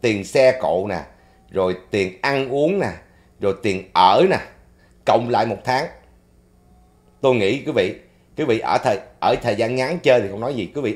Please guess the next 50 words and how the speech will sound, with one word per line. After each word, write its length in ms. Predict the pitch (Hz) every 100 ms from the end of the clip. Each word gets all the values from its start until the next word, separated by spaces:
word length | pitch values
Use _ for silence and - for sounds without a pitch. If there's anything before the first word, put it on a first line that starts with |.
| -
ở 120 | 107
thời 160 | 110 101
gian 300 | 110 113 98
dài 340 | 101 90 95
đó, 120 | 113 117 - - -
quý 60 | 147
vị 100 | 107
gánh 160 | 120
không 160 | 135 101
nổi. 200 | 69 123 - _ - -
Rồi 140 | 107
bệnh 240 | 113 120 143
hoạn 300 | 107 101 120 - _ - - _ _ _
thì 220 | 110 107 110
á, 100 | 127
quý 60 | 143
vị, 200 | 98 - - -
ở 140 | 92
bên 180 | 139 131
Mỹ 200 | 101 127
mỗi 300 | 147 101 147 -
tuần 240 | 107 92 - - _ _
đi 160 | 139 135
khám 240 | 143 165
bệnh 200 | 117 110
miễn 200 | 98 120
phí. 200 | 143 156 - - _ _ _ -
Tại 140 | 92 120
vì 200 | 110 - -
tiền 220 | 117 117
bảo 140 | 104 120
hiểm 200 | 110 151
do 120 | 160
chính 160 | 156 165
phủ 180 | 120 123
trả 220 | - 143
mà. 100 | 101 - - -
Còn 160 | 113 117
ở 100 | 139
Việt 160 | 131
Nam 220 | 123 127 120
quý 80 | 131
vị 100 | 101
có 100 | 143
đi 100 | 120
khám 280 | 123 165
được 100 | 113 87
như 100 | 87
vậy 140 | 82
không? 120 | 92